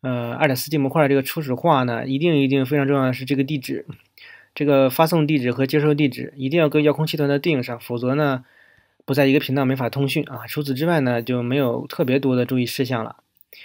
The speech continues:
好，那么我们今天呢，这节课呢，就讲到这里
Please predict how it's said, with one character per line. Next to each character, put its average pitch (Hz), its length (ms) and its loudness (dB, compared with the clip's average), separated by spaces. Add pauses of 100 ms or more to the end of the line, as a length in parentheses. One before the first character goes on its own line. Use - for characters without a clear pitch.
(160)
好， 117 360 -8
那 160 100 -4
么 135 220 0
我 123 100 -2
们 131 220 -2
今 180 160 -2
天 165 200 2
呢， 143 220 2
这 143 140 0
节 123 100 2
课 135 220 -2
呢， 120 280 -2
就 123 340 -2
讲 117 140 -4
到 127 120 0
这 131 120 4
里 - 220 -8